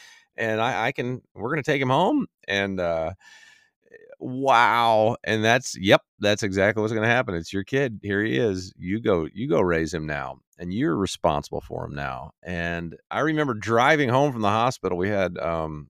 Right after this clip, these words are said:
a little, uh, Nissan that we drove, and I've never driven like that in my life. I was, I saw every car that came within, you know, fifty feet of us. <laughs> I was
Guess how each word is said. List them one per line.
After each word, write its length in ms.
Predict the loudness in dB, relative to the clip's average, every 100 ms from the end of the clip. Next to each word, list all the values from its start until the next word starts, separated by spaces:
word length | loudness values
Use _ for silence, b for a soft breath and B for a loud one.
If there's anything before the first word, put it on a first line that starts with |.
| _ _ -20 -14
a 40 |
little, 460 | -10 -6 -4 -4 -8 -8
uh, 140 | -8
Nissan 680 | -4 -2 -2 0 0 0 -2
that 100 | -2
we 120 | -4
drove, 500 | -2 0 2 2 -2 B B B B
and 120 | -8 -6
I've 260 | -4 -4
never 280 | 0 2 2
driven 420 | 0 4 4 4
like 220 | 4 0
that 180 | 2 0
in 60 | 0
my 120 | -2
life. 340 | 2 2 2
I 100 | 0
was, 320 | 2 2 0 -2
I 140 | -2
saw 260 | -2 0 2
every 300 | 2 0 -4
car 340 | -2 2 4 4
that 140 | 2
came 260 | -4 -4 0
within, 500 | 2 2 0 -2 -6
you 100 | -6
know, 320 | -2 0 0 -6 _ _ _ _
fifty 320 | -2 2 -2
feet 300 | 2 2 6
of 160 | 6 6
us. 260 | 4 2 2
<laughs> 80 | 2
I 440 | 2 0 -4 -6 0
was 300 | 0 0 -8